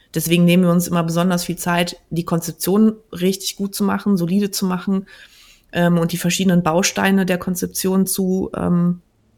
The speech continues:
gut zu durchdenken. Das heißt Zielgruppenanalyse, die Struktur der Webseite, die gesamte Informationsarchitektur, seo selbstverständlich, ähm, bevor dann überhaupt angefangen wird, das Ganze umzusetzen. Das heißt, es ist für uns nicht unbedingt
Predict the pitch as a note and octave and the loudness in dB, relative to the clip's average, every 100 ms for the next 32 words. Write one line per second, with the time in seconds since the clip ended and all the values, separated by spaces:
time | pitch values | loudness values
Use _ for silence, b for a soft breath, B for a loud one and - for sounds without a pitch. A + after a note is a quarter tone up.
0 | _ A3+ G3+ F#3+ F3+ F3+ F#3 G#3 A3+ A#3 | _ 2 2 2 2 2 0 2 4 2
1 | A3+ E3+ D#3+ - G3+ G3 G3 G3 F#3+ F#3 | 0 -4 -4 -2 -2 0 -4 -4 0 0
2 | F#3 F3+ F#3 F#3 F#3 B B - F3 - | 2 0 0 -2 -4 B B -4 -2 -2
3 | F#3+ - G3+ F3+ F3 F3 - F3+ F3 F#3 | -2 2 4 4 2 0 -2 -2 -2 -2
4 | E3+ F3 F3 E3+ - F3 F3+ F3 G3 G3 | 0 0 0 0 -2 -2 0 0 0 0
5 | F3 F3 - F3+ - F#3 F3+ F3+ B B | 0 -2 -4 -10 -2 2 2 0 B B
6 | B _ _ D#3+ D#3 F3 F3 F3 - E3+ | B _ _ -2 4 6 4 0 -2 -4
7 | - - F3 F3 F3 - B B B B | -4 -2 -2 0 -2 -4 B B B B
8 | B - E3+ E3+ E3+ E3+ - _ _ _ | B 0 2 2 0 -2 -10 _ _ _
9 | _ _ - _ - F3+ F3+ F3 E3+ E3+ | _ _ -20 _ -4 -2 4 4 6 4
10 | E3+ E3+ - _ _ _ - F3 E3 E3+ | 2 -4 -14 _ _ _ -4 0 4 4
11 | E3+ - F3 E3+ - D#3+ D#3+ D#3+ D#3+ D#3 | 2 0 0 0 0 -2 0 2 0 0
12 | - D#3 D#3 F3+ E3+ E3 D3+ D3 - D3+ | -2 -4 -2 -2 -2 -2 -4 -4 -6 -8
13 | D3 _ _ - D#3 D#3+ E3 - E3+ E3+ | -8 _ _ -4 -2 -2 -4 -2 0 0
14 | F3 F3 E3+ - E3+ E3 E3+ E3 | -2 -2 -4 -2 -2 0 -2 -4